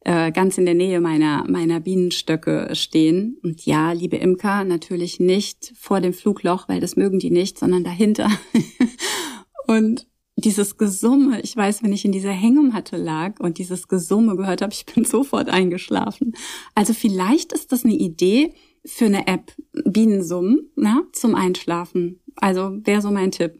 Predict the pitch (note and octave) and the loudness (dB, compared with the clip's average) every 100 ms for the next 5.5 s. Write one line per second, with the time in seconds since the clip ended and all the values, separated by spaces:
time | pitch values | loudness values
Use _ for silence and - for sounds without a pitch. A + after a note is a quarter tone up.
0 | - - F#3 - F3+ - - F3+ - E3+ | -8 -4 -2 0 -2 -2 -2 -2 0 -2
1 | - G3+ A3 - _ _ _ - - G#3+ | -2 -4 -6 -12 _ _ _ -6 0 0
2 | F3+ F3+ E3+ - D#3+ D#3+ E3 E3+ E3 D#3 | 2 0 0 0 0 0 -2 0 0 0
3 | - E3+ - - F3 - _ _ _ A#3+ | -4 -6 -6 -8 -8 -12 _ _ _ 2
4 | F#3 G3 G3+ - F3+ E3+ F3 F3+ G#3+ A3+ | 2 2 -2 0 0 0 2 2 2 0
5 | - - G3 F#3+ | -2 -4 -2 -4